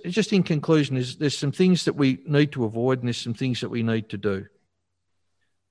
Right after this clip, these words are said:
Now, one of the lessons out of this is that we live in a culture that actually likes to complain. Have you noticed that?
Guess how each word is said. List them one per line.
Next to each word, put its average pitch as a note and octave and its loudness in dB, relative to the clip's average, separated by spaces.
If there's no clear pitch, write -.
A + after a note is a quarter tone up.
Now, C#3+ 0
one A3 2
of B3+ -2
the A3 4
lessons F3 0
out C#3 2
of A2+ -6
this C3+ -4
is D3 0
that D3+ -2
we F#3+ 4
live F#3+ 2
in D#3+ 2
a B2+ 2
culture D3+ -6
that C3+ 0
actually C3 -2
likes B2 -4
to A2+ -8
complain. G#2+ -6
Have - -20
you B2 -4
noticed C#3+ -4
that? F3+ -6